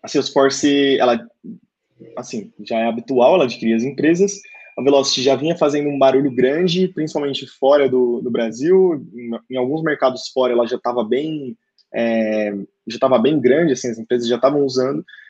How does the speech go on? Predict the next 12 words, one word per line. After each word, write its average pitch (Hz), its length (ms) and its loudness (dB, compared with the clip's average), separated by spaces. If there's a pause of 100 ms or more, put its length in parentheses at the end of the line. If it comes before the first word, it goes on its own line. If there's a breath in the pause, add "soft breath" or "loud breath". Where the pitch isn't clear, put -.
E 147 60 -2
a - 20 -2
Salesforce 160 460 2
resolveu 147 300 4
adquirir, 175 560 2
porque 175 200 -4
fazia 147 280 -2
todo 147 160 -4
sentido 147 500 -4
com 151 400 -8
o 139 80 -8
negócio. 139 560 2